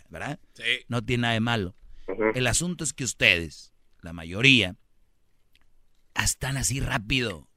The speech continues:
Speaker 1: Nunca le hacen un, "Espérame, ahorita lo voy a hacer. Aguántame, no nos vamos a ir ahorita.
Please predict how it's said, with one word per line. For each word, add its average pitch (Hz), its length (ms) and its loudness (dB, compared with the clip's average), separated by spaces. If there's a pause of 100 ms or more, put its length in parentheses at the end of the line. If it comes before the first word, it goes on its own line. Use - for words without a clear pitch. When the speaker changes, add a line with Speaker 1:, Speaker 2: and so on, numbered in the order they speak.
(140)
Speaker 1:
Nunca 147 380 2
le 131 120 8
hacen 131 260 6
un, 143 300 4 (540)
"Espérame, 120 540 2 (180)
ahorita 82 260 -12
lo 90 80 -6
voy 107 100 -2
a - 20 0
hacer. 156 240 0 (1000)
Aguántame, 127 680 4
no 113 120 -4
nos 110 120 -2
vamos 113 240 -2
a 117 40 0
ir 113 60 0
ahorita. 143 380 0